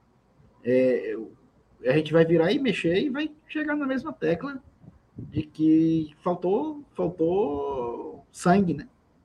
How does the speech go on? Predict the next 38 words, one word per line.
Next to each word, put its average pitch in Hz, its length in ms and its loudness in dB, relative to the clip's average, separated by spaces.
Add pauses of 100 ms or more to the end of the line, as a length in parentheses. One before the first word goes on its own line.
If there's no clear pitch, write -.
Faltou 120 220 -16
sangue. 139 400 -10
Na 123 100 -10
verdade 131 320 0
é 175 80 0
essa. - 260 -2
O - 40 -8
Fortaleza 120 420 0
hoje 120 160 2
faltou 143 260 -2
sangue. 151 400 0 (1080)
Faltou 131 420 -4 (920)
vergonha, 135 640 6
faltou 117 300 0
vontade. 123 640 -4 (1500)
Poderia 170 380 10
ser 190 500 2
qualquer 156 260 -2
time, 175 260 -2
o 120 40 -4
time 151 160 -12
titular, 135 400 0
o 135 40 -2
time 123 200 -8
reserva, 120 460 -2
o - 20 -10
time 131 180 -8
misto, 120 400 -6
o - 40 -20
time 120 180 -10
mesclado - 720 -6
e - 20 -16
tal. - 180 -20 (300)
Mas 240 140 -6
teria 156 520 2 (380)
que - 80 -10
ter 170 180 0
jogado. 139 560 4